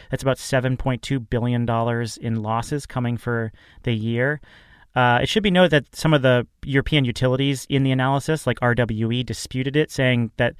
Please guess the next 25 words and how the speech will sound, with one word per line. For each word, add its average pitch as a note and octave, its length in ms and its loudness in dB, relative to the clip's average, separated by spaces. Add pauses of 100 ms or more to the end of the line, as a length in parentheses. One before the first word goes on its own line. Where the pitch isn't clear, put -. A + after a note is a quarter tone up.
(260)
their B2 140 0
revenues A#2+ 400 0
were A#2+ 140 -2
covering A#2 600 -2 (300)
costs A#2+ 400 0
of, A2+ 140 -2
of A#2 120 -8
many A#2 220 0
of A2 100 -4
their A2+ 140 -4
plants, B2 340 -4
but - 160 -8
they C#3 140 6
don't C3 180 2
break A#2+ 300 -6
out B2 280 -2 (220)
figures C3 500 -4
in A#2 140 -2
their, A2+ 220 -2
in A#2+ 160 -2
their A2+ 240 -4
earnings. C3 500 -6 (320)
So, C3 480 2
uh, B2+ 560 0
whatever, E3+ 880 2